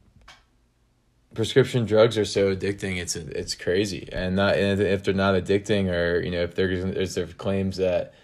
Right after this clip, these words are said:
they're not as harmful as at least I think they are, um, they're definitely not good for you. You know, like, even, like, anti, anti-anxiety or sleep medication, um, it's not natural.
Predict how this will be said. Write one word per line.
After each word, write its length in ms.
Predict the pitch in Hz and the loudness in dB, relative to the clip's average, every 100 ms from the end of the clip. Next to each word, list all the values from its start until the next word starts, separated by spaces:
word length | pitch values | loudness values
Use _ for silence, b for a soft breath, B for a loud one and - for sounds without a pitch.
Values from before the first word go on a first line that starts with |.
| b | b
they're 100 | 98 | -4
not 220 | 95 92 | -2 0
as 100 | 92 | -2
harmful 460 | - 92 92 92 92 | -2 -4 -2 2 2
as 160 | 87 85 | 2 -2
at 60 | |
least 200 | 87 85 | -4 -4
I 140 | 85 92 | -2 -2
think 240 | 101 90 | -2 -2
they 140 | 87 85 | -2 -2
are, 340 | 80 82 82 B B B B - | -2 -4 -6 B B B B -4
um, 500 | 90 87 85 82 85 | 0 0 0 -2 -4
they're 120 | 90 | 0
definitely 320 | 107 120 131 | 2 4 4
not 320 | 107 95 87 85 | 2 0 -4 -6
good 220 | 90 95 | -4 -4
for 160 | - | -4
you. 340 | 87 87 90 92 | -6 -6 -8 -8
You 160 | 95 92 | -8 -6
know, 180 | 92 90 | -2 -2
like, 200 | 87 87 | -2 -2
even, 200 | 95 90 | -4 -2
like, 240 | 90 - | -2 -2
anti, 220 | 98 95 | 0 2
anti-anxiety 1200 | 95 90 98 98 98 92 87 90 87 92 90 90 | 0 0 0 2 2 0 -2 -2 0 0 0 0
or 160 | 87 85 | -2 -2
sleep 340 | - - 101 | -4 -2 -2
medication, 840 | 87 87 87 90 87 - 85 82 - b b b - | -2 -4 -4 -6 -6 -6 -8 -8 -12 b b b -10
um, 280 | 90 87 85 | -6 -4 -4
it's 160 | 85 | -4
not 220 | 123 123 92 | -2 0 -2
natural. 760 | 90 90 110 - 52 50 - | -4 -4 -4 -6 -8 -8 -12